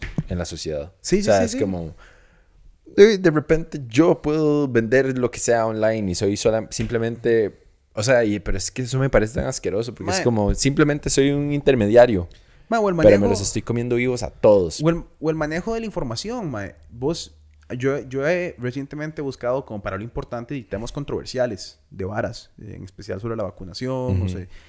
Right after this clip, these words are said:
Speaker 2: Lo googleo y no sale. Y me salen artículos de ciertos medios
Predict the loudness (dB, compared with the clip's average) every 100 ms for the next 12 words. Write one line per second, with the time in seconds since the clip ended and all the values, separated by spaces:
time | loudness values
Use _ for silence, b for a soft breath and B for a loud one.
0 | b b b _ 4 4 4 0 0 2
1 | 2 0 -2 -8 _ _ _ _ _ -2
2 | 0 2 2 2 -2 -12 _ _ _ _
3 | _ -4 -2 0 -2 -2 -4 -2 -2 0
4 | 0 0 -2 -10 -8 0 0 0 -6 -8
5 | -8 -6 -4 -6 -10 -20